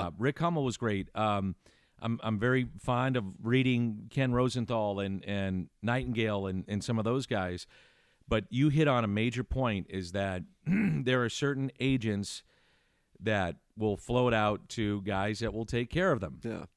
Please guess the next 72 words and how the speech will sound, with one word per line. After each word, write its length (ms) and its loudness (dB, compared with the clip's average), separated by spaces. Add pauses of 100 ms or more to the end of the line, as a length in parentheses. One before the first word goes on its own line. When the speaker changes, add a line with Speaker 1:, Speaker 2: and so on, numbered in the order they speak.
(640)
Speaker 2:
You 120 2
can 160 2
piece 320 -2
the 80 -8
family 360 -2
tree 220 -8
together 440 -2
if 40 -4
Speaker 1:
A 40 0
Speaker 2:
you 40 2
Speaker 1:
lot 80 6
of 60 6
Speaker 2:
wanted 160 6
Speaker 1:
time, 220 4
Speaker 2:
to. 60 2
Speaker 1:
you 60 2
just 160 0
kinda 220 4
look 180 2
through 160 4
the 60 2
tea 240 0
leaves 320 2
and, 180 2
Speaker 2:
Yeah, 60 2
Speaker 1:
you 60 2 (100)
know, 80 4
Speaker 2:
okay, 20 6 (120)
Speaker 1:
there 40 8
Speaker 2:
oh, 180 10
Speaker 1:
it 40 8
Speaker 2:
that's 280 4
Speaker 1:
is. 100 -2
Okay, 420 0
Speaker 2:
yeah. 120 4
Speaker 1:
that, 120 2 (140)
that's 40 -4
all 140 -2
right. 360 2
Speaker 2:
<laughs> 40 0
Yeah, 580 10
you 180 4
Speaker 1:
You 60 8
Speaker 2:
know 60 8
Speaker 1:
know, 160 8
Speaker 2:
what 80 6
it 100 4
is. 100 2
Speaker 1:
"Hey, 120 6
by 180 6
the 100 4
way, 460 4
uh, 120 2 (120)
here's 320 0
what's 120 -2
going 240 2
on 100 4
with 100 2
player 400 2
X, 380 0
Speaker 2:
Uh, 40 4
Speaker 1:
and, 180 2
uh, 240 4 (140)
why 140 -8
didn't 140 -6
you 60 -8
take 240 -2
care 180 -2
of 80 -6
player 260 -4
B?" 120 -8
Speaker 2:
<laughs> 160 0